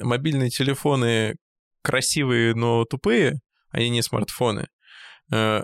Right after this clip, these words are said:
б-, из более-менее умного есть операционная система, система Symbian на Nokia. Э,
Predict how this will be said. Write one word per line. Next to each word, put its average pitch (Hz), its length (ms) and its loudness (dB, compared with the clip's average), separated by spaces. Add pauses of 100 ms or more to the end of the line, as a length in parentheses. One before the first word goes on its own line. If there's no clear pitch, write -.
б-, 127 460 -6
из 123 100 0
более-менее 135 500 0
умного 131 440 2
есть 113 300 0
операционная 120 460 -2
система, 120 400 -2
система 123 460 -2
Symbian 123 680 0 (320)
на 107 840 0
Nokia. 117 460 -2 (1700)
Э, 110 260 2